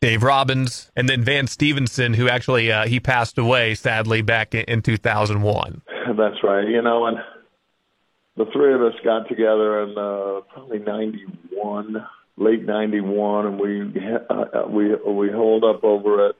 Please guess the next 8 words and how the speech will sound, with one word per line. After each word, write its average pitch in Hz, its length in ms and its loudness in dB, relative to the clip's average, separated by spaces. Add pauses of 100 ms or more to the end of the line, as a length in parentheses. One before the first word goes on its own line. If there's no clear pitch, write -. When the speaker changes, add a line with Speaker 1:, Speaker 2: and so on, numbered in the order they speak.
Speaker 2:
Dave's 101 440 2 (300)
house. 101 400 0
He 107 80 -4
had 98 180 4
a 95 260 2 (220)
writing 98 300 2
room, 95 500 -2
and 87 140 -6